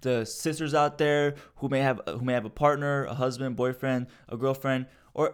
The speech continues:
friends too. Like, if you have friends that maybe they don't really understand P C O S, or, like, you try to explain, this is a great episode to send to them. It doesn't have to be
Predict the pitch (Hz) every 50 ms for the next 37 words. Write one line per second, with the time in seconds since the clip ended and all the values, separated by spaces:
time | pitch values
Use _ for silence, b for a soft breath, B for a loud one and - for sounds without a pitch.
0 | - - - - 170 208 226 214 175 143 - - - - 214 190 151 135 113 135
1 | 135 147 151 165 175 170 - - - 147 139 147 156 - 147 139 b b b b
2 | b - 139 135 - 131 135 135 139 143 131 120 127 123 123 127 131 131 - 120
3 | 123 123 120 127 123 120 120 113 - - - 123 120 120 123 123 123 120 b b
4 | b _ - - _ - 135 131 131 - - 135 131 131 131 131 127 - - 123
5 | 117 110 - - 113 117 107 117 110 - - 117 123 - 123 117 - - - 135
6 | 135 135 123 127 131 - 160 147 143 131 135 127 123 120 117 117 - 127 110 -
7 | 123 113 110 - - 101 - - - 110 107 - 110 104 95 - - - 131 131
8 | 135 127 120 123 123 120 - - - 113 110